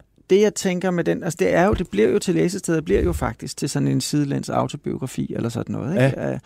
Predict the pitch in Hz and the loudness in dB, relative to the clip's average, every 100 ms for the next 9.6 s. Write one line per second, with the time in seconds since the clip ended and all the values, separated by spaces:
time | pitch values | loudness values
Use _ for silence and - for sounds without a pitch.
0 | - - - - - 156 135 175 170 160 | -16 -20 -16 -12 -4 0 2 4 4 4
1 | 143 143 131 143 - 123 170 160 143 - | 0 -2 -4 -4 -2 -2 0 -2 -4 -4
2 | 147 160 - 175 180 156 151 170 175 - | -2 0 0 0 2 2 2 2 2 2
3 | 165 143 147 143 - - _ - 151 147 | -2 0 -2 -4 -8 -20 _ 0 2 2
4 | 139 135 156 - 165 156 151 107 90 87 | 0 0 0 0 0 -2 0 -2 -2 -4
5 | 80 73 80 80 143 143 139 170 190 82 | -6 -6 -8 -8 -4 0 0 0 -2 -2
6 | - 131 139 156 - 160 - 139 - 123 | -2 0 0 -2 -4 -2 0 -2 -2 0
7 | 135 165 196 165 143 147 151 147 - 151 | 2 4 2 0 0 0 0 0 -2 -2
8 | 120 117 117 - 160 165 185 - 156 - | 0 0 -2 0 0 2 -2 -2 -2 0
9 | - 147 135 151 - 123 | 0 0 0 0 0 -2